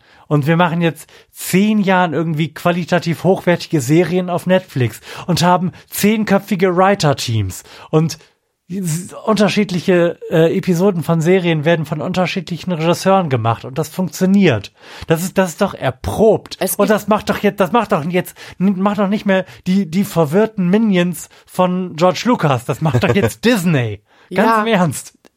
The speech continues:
Speaker 2: Dennoch ist dieser Film oder ist diese ganze Saga so ein riesiger Haufen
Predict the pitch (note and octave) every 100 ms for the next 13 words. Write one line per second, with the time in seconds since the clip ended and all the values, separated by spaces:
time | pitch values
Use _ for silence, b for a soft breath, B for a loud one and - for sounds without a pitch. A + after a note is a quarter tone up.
0 | _ _ F#3+ A3 C4 G#3+ B3 - B3+ B3+
1 | A#3+ G#3+ G#3+ - B3 A3 G3+ - G3 G3+
2 | G3 A3+ - G#3+ G#3+ A3+ A#3+ - A#3 G#3
3 | G#3+ G3+ F#3+ E3+ F3 A3 C#4+ E4 - G#3
4 | G3+ G3+ A3 C#4 C4+ A3+ A3 G#3+ F3+ A3
5 | C#4 - A#3 A3 G#3+ G#3+ G3